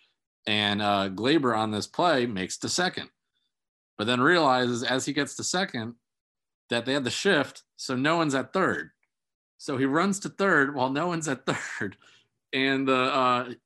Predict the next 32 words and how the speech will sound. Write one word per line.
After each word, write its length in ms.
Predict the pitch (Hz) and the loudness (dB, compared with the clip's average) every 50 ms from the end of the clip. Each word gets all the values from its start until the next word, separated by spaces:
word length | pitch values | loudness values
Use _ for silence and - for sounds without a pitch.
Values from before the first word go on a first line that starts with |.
| _ - | _ -8
the 100 | 120 110 | -6 -4
catcher 580 | - - 220 240 233 - 143 131 139 135 - _ _ _ _ _ _ | -2 -2 -2 -2 0 2 2 2 2 0 -4 _ _ _ _ _ _
is 100 | 139 - | -12 -6
halfway 440 | - - 202 196 - - 214 196 190 | -2 -2 0 0 0 0 0 0 2
up 120 | 196 - | 0 0
the 80 | - 190 | -4 -6
third 320 | - - 185 180 165 151 | -4 -2 0 0 0 0
baseline. 720 | 170 180 208 240 - - 123 104 98 98 95 98 110 110 - _ _ _ _ - | 0 0 0 0 -2 -2 -4 -4 -4 -4 -4 -6 -6 -8 -12 _ _ _ _ -12
The 60 | 123 | -4
ball 260 | 117 160 214 240 220 | 0 2 2 2 2
is 60 | 185 - | 2 0
still 200 | - - 190 175 | 0 -2 -2 -2
at 80 | 156 - | -2 -4
second 300 | - 165 160 170 147 143 | -4 -6 -6 -8 -6 -2
base. 220 | 185 202 175 135 | 0 0 0 -2
Gleyber 440 | 127 117 151 202 220 220 196 175 160 | -2 0 0 2 2 2 0 0 0
notices 440 | 175 226 247 185 151 - 151 139 147 | 0 0 0 0 -2 -2 -4 -4 -4
all 140 | 156 175 | -2 -2
he 100 | 175 170 | -2 -2
has 200 | 180 180 151 - | -4 -4 -6 -8
to 60 | - 151 | -8 -6
do 180 | 175 233 233 | -6 -4 -4
now 240 | 202 160 151 151 151 | -4 -4 -2 -2 -2
is 100 | 143 143 | -2 0
outrun 360 | 160 170 160 160 165 170 160 | 0 0 2 2 0 0 -2
the 60 | 143 | -4
catcher 520 | 123 - 202 226 202 - 143 131 127 120 - _ _ - | -4 -4 -4 -4 -4 -4 -4 -4 -4 -4 -8 _ _ -8
and 80 | 131 139 | -6 -6
just 200 | 127 117 120 117 | -6 -6 -4 -2
books 260 | 165 180 175 - - | -2 -2 -2 -4 -8
it 80 | 135 | -8
home. 440 | 113 143 180 170 143 117 110 107 101 | -4 -2 -2 -2 -2 -2 -4 -6 -10